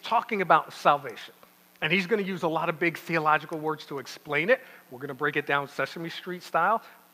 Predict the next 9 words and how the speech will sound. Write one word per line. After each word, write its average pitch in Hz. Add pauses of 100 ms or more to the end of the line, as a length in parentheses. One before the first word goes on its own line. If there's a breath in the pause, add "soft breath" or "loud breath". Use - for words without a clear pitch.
(100)
keep 127
it 147 (100)
really 147
simple 202
so 156
that 139
people 156
understand 147
it. 214